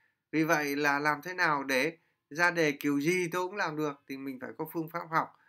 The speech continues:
Như tôi trình bày ở trên thì phần mềm sẽ phủ hết tất cả các câu hỏi ở trong cái từng tài liệu một. Nó không phải học tố, không phải học, học lệch.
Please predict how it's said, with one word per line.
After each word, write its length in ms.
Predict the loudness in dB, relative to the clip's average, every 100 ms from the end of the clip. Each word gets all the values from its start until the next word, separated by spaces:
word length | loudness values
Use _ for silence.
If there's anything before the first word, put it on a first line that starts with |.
| _ _
Như 260 | -12 -6 -6
tôi 120 | -6 -8
trình 200 | -10 -6
bày 180 | -6
ở 80 | -6 -2
trên 280 | 2 2 -2 _ _ _ -14
thì 120 | -12
phần 160 | -10 -6
mềm 220 | -4 -4
sẽ 120 | -8 -12
phủ 260 | -10 -10 -6
hết 260 | -6 -6
tất 180 | -6 -6
cả 220 | -6 -6 -8 -10
các 120 | -8
câu 300 | -6 -4 -6
hỏi 200 | -8 -10 -14 _ _ _ -12
ở 140 | -10
trong 340 | -2 -2 -2
cái 100 | -6 -2
từng 240 | -2 -2
tài 180 | -4 -4
liệu 200 | -4 -8
một. 260 | -8 -10 -12 _
Nó 120 | -14 -10
không 260 | -8 -10
phải 140 | -10 -12
học 180 | -12 -6
tố, 280 | -2 -2 -4
không 140 | -8
phải 100 | -8
học, 120 | -8 -10 _ _ _
học 140 | -16 2
lệch. 200 | 4